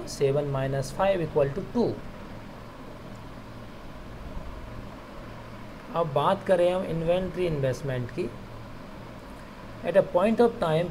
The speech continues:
producer have been them the stock of finished goods, unsold goods।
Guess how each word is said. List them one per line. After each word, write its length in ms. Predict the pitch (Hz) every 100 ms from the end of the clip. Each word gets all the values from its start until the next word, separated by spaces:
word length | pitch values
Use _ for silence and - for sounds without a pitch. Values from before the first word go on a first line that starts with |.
| -
producer 420 | 190 202 - 202
have 340 | 143 156 147
been 580 | 160 175 165 147 151 175 170 - - - - -
them 260 | 135 147 147
the 140 | 139 131
stock 460 | - 165 156 156
of 260 | 151 147 143 - -
finished 380 | 156 156 156 147
goods, 320 | 151 160 160 - - - - - - - 117
unsold 540 | 135 139 147 131 127 120
goods। 240 | 165 -